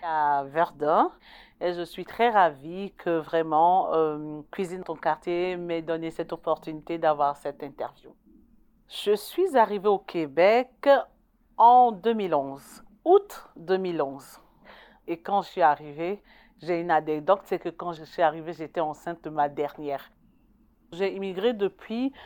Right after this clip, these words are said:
le Maroc où j'ai vécu sept ans pour des raisons d'études et de travail. Donc, euh, je vivais au Maroc avec mon époux. Et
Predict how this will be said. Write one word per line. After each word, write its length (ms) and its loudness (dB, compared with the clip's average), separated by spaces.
le 140 2
Maroc 580 4
où 240 -6
j'ai 200 -2
vécu 340 -2
sept 380 -4
ans 220 4
pour 340 -4
des 420 -2
raisons 640 0
d'études 500 -10
et 120 -6
de 320 -6
travail. 720 6
Donc, 500 -2
euh, 340 -2
je 240 -6
vivais 260 -10
au 100 -4
Maroc 520 2
avec 340 -4
mon 260 -6
époux. 520 -4
Et 260 0